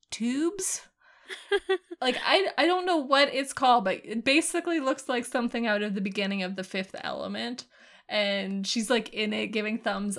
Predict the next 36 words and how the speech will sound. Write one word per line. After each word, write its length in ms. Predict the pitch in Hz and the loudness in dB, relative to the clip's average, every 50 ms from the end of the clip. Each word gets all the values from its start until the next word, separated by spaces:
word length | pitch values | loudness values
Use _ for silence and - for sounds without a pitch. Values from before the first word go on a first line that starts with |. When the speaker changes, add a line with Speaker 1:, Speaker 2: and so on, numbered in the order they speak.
| - | -6
Speaker 1:
up 520 | - 180 180 180 170 170 165 165 - - - - | -4 -4 -2 -2 -2 -2 -2 -4 -6 -8 -8 -6
and, 240 | - 196 196 196 196 | -6 -6 -4 -4 -4
like, 360 | 202 190 202 214 - - - | -4 -6 -6 -6 -10 -12 -12
keeping 360 | - - 269 262 262 240 220 214 | -6 -4 -4 -2 0 -2 -2 0
really 300 | 214 208 196 202 208 208 | 0 0 0 0 0 -2
high 240 | 196 214 202 190 | -2 -2 -4 -2
spirits 520 | 190 - - - 214 202 208 104 196 190 - | -2 -4 -6 -4 -4 -4 -4 -4 -6 -6 -8
as 100 | 220 202 | -8 -8
she's 220 | - - 208 190 - | -6 -6 -8 -8 -6
going 280 | - 208 - - 202 | -6 -6 -4 -6 -8
through 180 | 196 - 214 202 | -6 -6 -8 -6
her 120 | - 208 | -6 -6
treatments 640 | 196 - - 220 214 - - 214 214 208 214 - - | -8 -6 -8 -10 -10 -10 -10 -8 -6 -6 -6 -8 -8
here. 360 | - 226 220 220 226 220 - _ - - - _ _ | -6 -6 -6 -6 -6 -8 -12 _ -20 -20 -20 _ _
So 400 | _ - - 226 214 202 208 202 202 | _ -10 -8 -6 -6 -6 -6 -8 -6
hopefully 460 | 208 240 226 226 - 233 214 208 214 202 | -6 -6 -6 -4 -4 -4 -4 -2 -4 -4
things 260 | - - - 196 190 | -6 -6 -8 -6 -6
will 80 | 208 190 | -8 -10
continue 480 | 196 - 220 196 - 220 202 - 202 | -8 -8 -8 -8 -6 -6 -8 -8 -8
going 340 | 196 - - 107 - 214 - 220 | -10 -10 -8 -8 -10 -10 -10 -10
well 180 | - - 196 | -10 -10 -12
for 180 | 190 - - 196 | -10 -10 -12 -12
her. 380 | 190 - - - - 202 190 _ _ _ - - - - _ _ _ _ _ | -10 -10 -12 -12 -12 -14 -16 _ _ _ -20 -20 -20 -20 _ _ _ _ _
Speaker 2:
Don't, 340 | 233 226 254 254 - _ 202 | -4 -4 -4 -4 -8 _ -6
don't 240 | - 226 240 - 175 | -4 -4 -4 -4 -6
you 100 | 269 285 | -8 -6
watch 340 | 254 254 254 247 233 - _ | -2 0 0 0 -2 -6 _
Grey's 240 | - 226 226 233 - | -2 -2 -2 -2 -4
Anatomy, 540 | 214 202 196 190 202 220 240 254 254 262 | -6 -4 -4 -4 -4 -4 -8 -8 -10 -10
B? 500 | 254 226 - 254 262 277 285 285 294 285 - | -10 -6 -6 -6 -6 -6 -8 -10 -12 -14 -10
It's, 640 | - - 202 208 196 - _ - - - - - - - | -8 -6 -6 -6 -6 -10 _ -12 -10 -8 -8 -8 -10 -12
like, 400 | 196 208 202 196 190 190 185 - _ _ _ - - 190 | -10 -10 -8 -8 -8 -8 -10 -14 _ _ _ -20 -18 -8
the 220 | - 202 196 190 180 | -6 -6 -6 -6 -8
height 460 | - - - - 233 262 277 240 - | -10 -12 -8 -6 -6 -6 -6 -8 -10
of 100 | 175 175 | -12 -14
technology, 1040 | - - 190 - _ 180 202 233 262 226 180 170 165 156 156 147 147 151 151 151 - | -8 -10 -10 -10 _ -12 -12 -10 -10 -12 -12 -12 -10 -10 -10 -10 -10 -12 -12 -14 -14